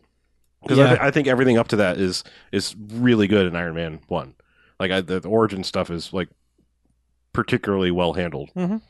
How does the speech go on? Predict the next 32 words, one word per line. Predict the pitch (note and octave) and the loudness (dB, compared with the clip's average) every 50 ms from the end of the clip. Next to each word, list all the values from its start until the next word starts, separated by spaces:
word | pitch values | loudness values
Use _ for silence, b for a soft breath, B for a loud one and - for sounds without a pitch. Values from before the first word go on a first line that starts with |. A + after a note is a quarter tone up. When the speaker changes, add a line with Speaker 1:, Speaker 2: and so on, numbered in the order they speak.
| _ - - | _ -6 -2
Speaker 1:
And, | G#2 A2 | -2 0
and, | A2 A2 A2+ G#2+ G2 | 0 0 0 -2 -2
and | G2+ B2 B2 A2+ | 0 2 2 2
it's | G#2 - | 2 2
weird | C3+ D#3+ D3+ B2+ | 2 4 4 4
how | D3+ B2 G#2+ | 4 4 2
it, | G2+ D2+ | 2 2
like, | G#2 G2+ F#2+ D#2+ E2+ | 0 0 -2 -2 -2
genre | E2 A2 G#2+ A2 G2 F2 | -2 0 0 0 0 -2
hops | G2 F#2+ E2 - - | -2 -2 -2 -4 -8
f-, | - - - - - - - | -14 -16 -18 -18 -16 -16 -16
for | - - A2+ G2 F2 | -6 0 0 0 0
a | - | 0
few | - F#2+ F2 | -2 -4 -2
seconds | - - F2+ E2 D2+ C#2+ C#2 - - - | -2 -2 -2 -4 -4 -10 -12 -12 -12 -10
here | G#2+ G2+ F#2+ | -6 -6 -4
and | F2+ F2 | -4 -4
there. | F2 E2 D2+ D2+ - b b b b b b b | -4 -6 -6 -8 -10 b b b b b b b
Um, | - - F2 E2+ E2+ D#2+ D#2 D#2 - _ _ - | -2 -2 0 0 -2 -4 -6 -10 -14 _ _ -8
'cause, | - A2 F#2+ F#2+ | -4 -2 0 0
like, | G2+ F#2 - _ _ - | 0 -2 -4 _ _ -6
that, | - G#2 G#2+ G3+ - _ _ _ _ _ _ _ _ _ _ _ _ _ _ _ _ _ _ _ _ - | -4 -2 -2 -2 -4 _ _ _ _ _ _ _ _ _ _ _ _ _ _ _ _ _ _ _ _ -6
you | - A#2+ | -2 0
know, | G#2+ F#2+ | 2 2
the | G2+ | 2
busting | F2+ A#2 G#2+ - - G#2+ G2+ | 0 0 -2 -2 -2 -2 -2
out | G2 | -2
of | F#2 E2 | -2 -2
the | F2+ | -4
cave | - - G#2 G2 F2 | -2 -2 -2 -2 -2
sequence | - - F2 - F2+ E2+ D#2 - - - | -4 -6 -6 -6 -6 -8 -8 -10 -12 -10
is, | - F#2 F2 E2+ E2 D#2+ - | -8 -6 -6 -6 -6 -8 -12